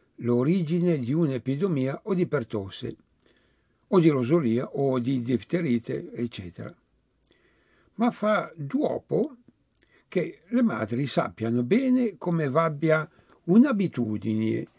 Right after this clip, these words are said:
che se non crea, eh, tutto il pericolo di tali riunioni, ne moltiplica però i rischi di alto grado, l'abitudine, cioè del baciare.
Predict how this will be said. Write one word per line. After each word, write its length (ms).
che 280
se 320
non 180
crea, 400
eh, 380
tutto 320
il 80
pericolo 580
di 340
tali 300
riunioni, 720
ne 140
moltiplica 720
però 500
i 280
rischi 720
di 160
alto 240
grado, 520
l'abitudine, 920
cioè 360
del 320
baciare. 640